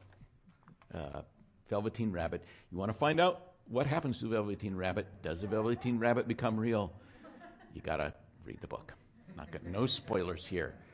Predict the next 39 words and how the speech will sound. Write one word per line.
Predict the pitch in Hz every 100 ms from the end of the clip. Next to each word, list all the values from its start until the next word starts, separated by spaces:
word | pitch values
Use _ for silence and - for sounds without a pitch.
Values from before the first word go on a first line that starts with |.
| - - - - - 165 185 165 - - - - - - - -
So | - - 220
send | 214 214 196
I | 185
you. | 165 175 214 101 - - - - -
I | - 180
want | 247 233 220 -
you | 180
to | 156
become | 143 - 131 117
real, | 110 90 - - - - _ _ _ - _ _ _ _
just | - 170 -
as | 170 -
I | 135 151
became | 151 135 - - 110 90 92
real. | 76 53 - - - _ _ _ _ _ _ _ _ _ _ _ _ _ _ _ _ -
Go | 120
to | 151
the | 107
Velveteen | 98 107 101 98 98 87
Rabbit, | 90 87 82 - -
or | 87
the | 82
Skin | - 90
Horse | 78 95 85 80
in | 73
this | 73
case, | - 87 67
to | -
find | - 90
out | 87
what | 104 135
that, | - -
what | - 143
does | - -
that | 190 170
mean | 156 165 127
to |
become | 101 110 117
real | 107 110 90